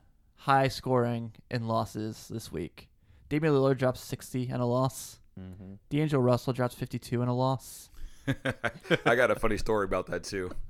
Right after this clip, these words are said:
Speaker 1: What is going on with these teams not being able to back their boys up?
Speaker 3: <laughs> Well, listen, um, you know, it's funny because,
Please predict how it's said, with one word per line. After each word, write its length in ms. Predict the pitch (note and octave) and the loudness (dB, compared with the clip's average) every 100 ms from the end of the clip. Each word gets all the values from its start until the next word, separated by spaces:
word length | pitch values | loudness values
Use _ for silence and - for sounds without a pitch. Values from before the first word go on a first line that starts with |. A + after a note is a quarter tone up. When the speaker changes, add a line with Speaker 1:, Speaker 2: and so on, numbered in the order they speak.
| - - - - - | -10 -12 -10 -6 0
Speaker 1:
What 200 | D3+ A3+ | 4 4
is 120 | A3+ | 4
going 280 | D#3 D3 C3+ | 6 8 8
on 420 | C3+ C#3 B2 A#2+ - - - - - | 6 6 4 0 -4 -10 -10 -10 -2
with 160 | B2+ | 2
these 340 | C3 B2 - - | 4 2 0 -6
teams 500 | - D3 B2+ A#2 A2+ | -2 0 2 -2 0
not 160 | B2+ B2 | 0 2
being 80 | B2 | 2
able 80 | A#2+ | 4
to 40 | |
back 180 | B2 - | 2 2
their 80 | A2+ | 2
boys 300 | B2 A#2+ A#2 | 4 2 2
up? 240 | F2+ - - - - | -2 -4 -6 -6 -6
Speaker 3:
<laughs> 80 | G#2 - - C3+ - C#3+ - C3 - - A#2 | -4 -4 -4 -8 -2 -2 -2 -6 -6 -10 -2
Well, 180 | A#2+ | -2
listen, 500 | B2+ C#3+ - B2+ A2 | 2 2 2 0 0
um, 440 | A#2+ A#2+ A2+ G2+ F2 - - - - - | -2 0 0 -2 -6 -12 -20 -20 -20 -16
you 140 | - B2 | -6 -2
know, 340 | B2+ A#2+ A2 - | 0 -2 -4 -6
it's 160 | B2 - | -6 -2
funny 380 | D#3 E3+ C3+ A#2 | 0 2 2 0
because, 640 | A2+ - A#2+ A2+ G#2+ | 0 2 4 4 0